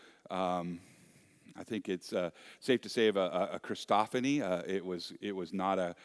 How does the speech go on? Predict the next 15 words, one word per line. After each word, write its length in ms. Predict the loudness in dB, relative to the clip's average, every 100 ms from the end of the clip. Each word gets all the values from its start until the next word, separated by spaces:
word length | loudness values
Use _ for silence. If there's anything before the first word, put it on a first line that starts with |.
| -20 -6
a 80 | -4
God-created 920 | 6 6 6 4 0 4 4 4 2
angel. 480 | 0 -2 -2 -2 -2
It 100 | -2
was 200 | -4 -6
an 100 | -4
angel 360 | -2 -2 0 0
of 60 | 0
the 160 | 0
Lord. 260 | 0 0 -4 -16
Jesus 440 | -10 -6 -4 -6 -8
showed 320 | -2 0 2
up 300 | 0 0 -6 -20 -20 -20 -4
and, 600 | 0 2 2 2 0 -2
uh, 320 | -2 0 0